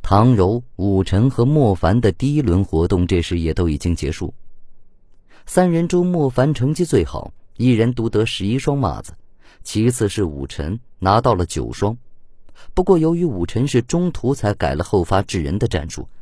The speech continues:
起步有点晚，如果一开始就明确这等思路，成绩没准儿会更好。至于唐柔，因为中间有一次大爆，从头再来的就更加彻底，最后又抢到了六双袜子后，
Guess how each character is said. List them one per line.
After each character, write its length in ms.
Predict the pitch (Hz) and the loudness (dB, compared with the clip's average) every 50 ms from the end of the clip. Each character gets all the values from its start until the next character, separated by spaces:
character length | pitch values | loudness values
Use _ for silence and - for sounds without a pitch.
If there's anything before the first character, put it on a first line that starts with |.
| - | -16
起 260 | - - - 92 95 98 | -12 -8 -4 -2 -2 -2
步 180 | - 123 107 | 0 2 2
有 120 | 92 95 113 | 2 2 2
点 220 | - 127 139 127 | 2 2 0 0
晚， 180 | - - - - - - - - - - - - - - - - - - - | -2 -6 -10 -16 -18 -18 -18 -18 -18 -20 -20 -20 -20 -20 -20 -20 -20 -12 -2
如 220 | - 110 131 143 135 | 2 4 4 6 6
果 140 | 127 120 | 6 4
一 220 | 135 151 151 131 110 | 4 4 0 -2 -2
开 260 | - - 139 156 160 | -2 0 0 0 0
始 200 | 139 - - 85 | 0 0 -2 -2
就 140 | - 101 87 | 0 0 -2
明 320 | 85 82 78 95 127 156 | 0 0 -2 -2 -2 -2
确 180 | - - 135 110 | 0 0 0 0
这 140 | - 101 82 | 2 0 -2
等 160 | 78 76 73 | -2 -4 -6
思 200 | - - 90 85 | -6 -6 -6 -4
路， 160 | 82 78 - - - - - - | -6 -6 -8 -10 -16 -20 -14 -6
成 200 | - 98 104 110 | -2 -2 0 0
绩 100 | - 117 | 0 0
没 200 | 95 90 98 110 | 0 0 0 -2
准 140 | - - 64 | -2 -2 -4
儿 80 | 64 - - - - | -4 -6 -10 -14 -8
会 160 | - 95 90 | -4 -4 -4
更 240 | - - 175 160 123 | -2 0 -2 0 0
好。 280 | 76 - - - - - - - - - - - - - - - - - - - - - - - _ - - - - - - - - | -2 -6 -10 -14 -18 -20 -20 -20 -20 -20 -20 -20 -20 -20 -20 -20 -20 -20 -20 -20 -20 -20 -20 -20 _ -20 -20 -20 -20 -20 -18 -8 -2
至 160 | - 135 131 | 2 2 4
于 120 | 131 139 | 4 2
唐 260 | - 110 123 135 147 | 2 2 2 2 2
柔， 220 | 131 104 107 127 139 - - - - - - - - - | 4 2 2 0 -2 -6 -12 -20 -20 -20 -20 -20 -12 -4
因 180 | - 113 123 127 | 2 4 6 6
为 160 | 117 110 117 | 6 6 6
中 260 | - - 127 127 135 | 4 2 2 2 2
间 240 | 123 135 131 131 123 | 4 4 4 4 4
有 140 | 101 85 85 | 4 4 2
一 100 | 95 107 | 2 0
次 160 | - - - | -2 -2 -2
大 240 | - - 113 98 92 | 0 2 2 2 2
爆， 220 | - 131 127 - - - - - - - - - | 0 -2 -6 -6 -10 -16 -20 -20 -20 -20 -18 -12
从 340 | - - 107 110 135 151 | -6 -2 0 0 2 2
头 280 | 135 - 95 113 135 147 | 2 2 2 2 2 2
再 180 | - 147 123 104 | 2 2 2 2
来 220 | 95 90 98 117 | 2 0 0 0
的 140 | 123 117 92 | 0 0 0
就 160 | - - 95 | 0 -2 -4
更 260 | - - 123 101 92 | 0 0 0 0 2
加 180 | 82 - 98 101 | 2 2 0 0
彻 220 | - - 104 85 | 0 0 -2 -2
底， 240 | - - 53 - - - - - - - - - - - | -2 -4 -10 -14 -16 -18 -18 -18 -18 -20 -20 -20 -12 -4
最 220 | - 117 120 110 | 2 4 4 4
后 180 | 110 - 110 104 | 4 2 2 2
又 160 | 107 113 101 | 2 2 0
抢 340 | 95 - - 95 85 92 98 | 0 0 -2 -2 -2 0 0
到 140 | 98 107 95 | 0 0 0
了 120 | 87 90 | 0 0
六 240 | 98 131 147 131 101 | 0 2 2 2 2
双 220 | 92 - 92 90 95 | 0 0 -2 -2 0
袜 160 | 87 80 80 | -2 -2 -2
子 100 | - - | -4 -6
后， 240 | - - 73 62 | -6 -6 -6 -8